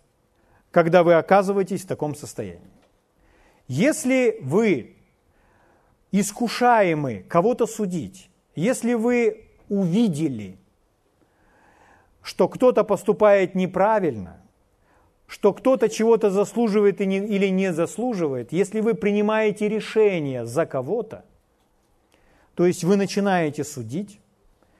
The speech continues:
когда у, когда только вы начинаете это видеть в своём уме,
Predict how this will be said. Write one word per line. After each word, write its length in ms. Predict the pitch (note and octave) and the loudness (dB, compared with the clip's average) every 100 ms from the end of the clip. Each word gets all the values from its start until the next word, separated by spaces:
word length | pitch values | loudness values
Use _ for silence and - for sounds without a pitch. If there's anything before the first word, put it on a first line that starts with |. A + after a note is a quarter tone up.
| _ _ _ | _ _ _
когда 460 | - E3 E3+ C4 A#3+ - | 0 2 4 4 2 0
у, 220 | G3+ G3+ | -2 -2
когда 420 | - F#3+ F#3 C#4 | -2 0 2 0
только 500 | - - F4+ D#4+ D4 | 0 2 4 4 2
вы 80 | C#4 | 0
начинаете 600 | B3+ G3+ A3+ A#3+ A#3+ A3 | 0 -2 0 0 0 0
это 180 | G#3 F#3+ | 0 0
видеть 360 | F3 F#3+ F#3 E3+ | 0 0 -2 -4
в 40 | |
своём 300 | E3+ E3 D#3+ | -2 -2 0
уме, 400 | D#3 C#3+ A2 | -2 -4 -6